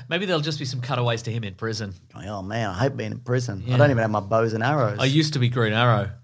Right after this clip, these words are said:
Speaker 2: Now
Speaker 1: I'm
Speaker 2: I'm
Speaker 1: not gonna show you, though.
Speaker 2: No.
Speaker 1: Said I'm just gonna get beaten up in a cell.
Speaker 2: I'm gonna
Speaker 1: Be
Speaker 2: have a,
Speaker 1: sad.
Speaker 2: I'm gonna have a flashback in several years when they come back and <laughs> remake this movie or whatever. Uh, the Atom.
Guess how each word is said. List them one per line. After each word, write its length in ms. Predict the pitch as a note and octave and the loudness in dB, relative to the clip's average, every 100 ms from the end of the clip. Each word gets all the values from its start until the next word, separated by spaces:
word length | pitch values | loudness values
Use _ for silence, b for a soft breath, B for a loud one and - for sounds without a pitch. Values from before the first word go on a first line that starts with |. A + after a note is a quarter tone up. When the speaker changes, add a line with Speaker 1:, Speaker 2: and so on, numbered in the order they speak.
| _ _ | _ _
Speaker 2:
Now 220 | - A2+ A#2 | -4 2 4
Speaker 1:
I'm 60 | |
Speaker 2:
I'm 120 | C3+ C#3 | 4 4
Speaker 1:
not 140 | B2+ | 2
gonna 120 | B2 A#2 | 4 4
show 160 | C3 | 4
you, 120 | B2+ | 4
though. 220 | A2+ G#2 A2+ | 4 2 0
Speaker 2:
No. 340 | A#2+ A2+ G#2+ G#2 - - | -4 -4 -4 -8 -14 -8
Speaker 1:
Said 160 | C#3 | -2
I'm 40 | A#2+ | -2
just 120 | A2+ | 0
gonna 120 | - A2+ | 0 0
get 180 | G#2+ | 0
beaten 180 | C3 A#2+ | 2 2
up 160 | A2+ G#2+ | 0 -2
in 60 | |
a 40 | G#2+ | -6
cell. 420 | - G#2 G2 - _ - | 0 0 0 -8 _ -2
Speaker 2:
I'm 80 | C3 | 2
gonna 120 | C3 | 4
Speaker 1:
Be 60 | |
Speaker 2:
have 60 | A2 | 4
a, 20 | |
Speaker 1:
sad. 320 | A2+ G#2 G2+ G#2+ | 2 0 0 2
Speaker 2:
I'm 80 | B2 | 4
gonna 120 | A#2+ | 4
have 100 | A2 | 2
a 40 | |
flashback 720 | G#2+ - B2+ A2+ A#2+ A#2+ A2 | -6 -2 0 0 2 0 0
in 100 | B2 | -2
several 380 | A2 B2+ A2 A2 | -4 -2 -2 -2
years 260 | A2+ A2 G#2+ | -4 -6 -6
when 120 | A2 | -6
they 100 | G#2+ | -6
come 220 | - A2 | -6 -6
back 180 | G#2+ G#2 | -6 -6
and 200 | A2 G#2+ B2 | -6 -6 -8
<laughs> 40 | |
remake 480 | F3+ D#3 D#3 C#3+ B2+ | -2 2 4 2 0
this 160 | D3 B2 | -4 0
movie 320 | C3+ C3 B2 | 0 4 4
or 80 | A#2 | 4
whatever. 400 | A#2 A2+ A2 G#2 b b b b | 2 0 -2 -8 b b b b
Uh, 260 | - C#3+ D3 | -2 2 4
the 200 | C#3+ D3 | 4 2
Atom. 600 | E3+ F3 F3 C#3 G#2 | 4 2 2 0 0